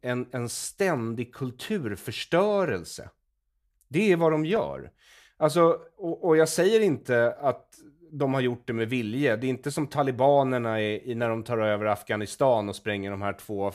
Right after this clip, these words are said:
femtusen år gamla buddha-statyerna. Det tog ju dem en kvart.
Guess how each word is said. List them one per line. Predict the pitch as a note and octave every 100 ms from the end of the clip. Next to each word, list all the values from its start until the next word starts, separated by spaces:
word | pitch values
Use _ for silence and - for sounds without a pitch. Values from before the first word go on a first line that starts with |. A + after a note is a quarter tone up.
| - _ _
femtusen | C3+ A2+ A2 - G#2+ G#2 G#2+
år | G2 G2+
gamla | A2+ A2 F#2+ G2
buddha-statyerna. | A2+ A#2 G2+ G2 - G2+ D3+ C#3+ G#2 G2
Det | C3
tog | B2+ A#2
ju | G#2+
dem | F#2+ F#2+
en | G#2
kvart. | - G#3+ B2 -